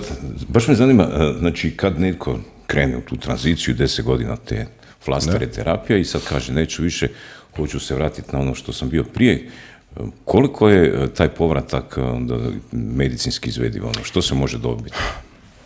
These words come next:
Speaker 2: Gledajte, o, s-, t-, on je izvediv, ali, znači, nikada vi više ne može biti, ne možete biti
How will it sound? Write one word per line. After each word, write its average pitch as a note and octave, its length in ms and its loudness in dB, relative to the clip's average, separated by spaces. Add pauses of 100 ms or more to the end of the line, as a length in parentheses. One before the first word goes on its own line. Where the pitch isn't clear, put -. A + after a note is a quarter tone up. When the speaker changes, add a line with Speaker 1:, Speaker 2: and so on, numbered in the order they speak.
(180)
Speaker 2:
Gledajte, E2+ 360 2 (340)
o, F2 1080 4 (160)
s-, - 220 -4 (920)
t-, - 80 -10 (560)
on G#2+ 240 10
je G2 100 8
izvediv, G2 680 6
ali, G2+ 320 6 (1600)
znači, E2 440 4 (320)
nikada F2+ 440 6
vi D#2+ 200 2
više D#2 320 0
ne C#2+ 120 0
može D2+ 280 0
biti, - 420 -4
ne E2+ 160 4
možete E2 380 2
biti D#2 300 2